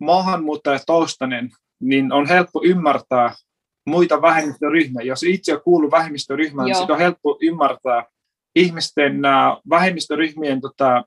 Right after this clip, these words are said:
Speaker 1: tarpeet ja että ymmärtää, mitä oikeasti ne haluaa ja kokee.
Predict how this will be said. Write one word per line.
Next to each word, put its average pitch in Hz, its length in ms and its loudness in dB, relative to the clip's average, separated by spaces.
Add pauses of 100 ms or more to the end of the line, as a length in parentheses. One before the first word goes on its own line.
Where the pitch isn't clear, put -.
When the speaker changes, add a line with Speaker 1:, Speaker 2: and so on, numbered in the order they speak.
(200)
Speaker 1:
tarpeet 147 600 0
ja 127 400 0 (600)
että - 160 -10 (280)
ymmärtää, 170 500 2
mitä 147 200 0
oikeasti 147 360 -2
ne 143 100 0
haluaa 165 340 2
ja 139 180 -2
kokee. 127 420 -6